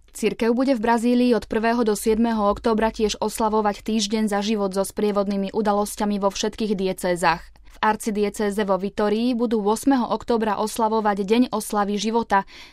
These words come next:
s mnohými aktivitami ako konferencie, divadlo, hudba, poézia a podobne.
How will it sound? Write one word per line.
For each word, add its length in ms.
s 80
mnohými 480
aktivitami 640
ako 240
konferencie, 800
divadlo, 720
hudba, 400
poézia 560
a 80
podobne. 480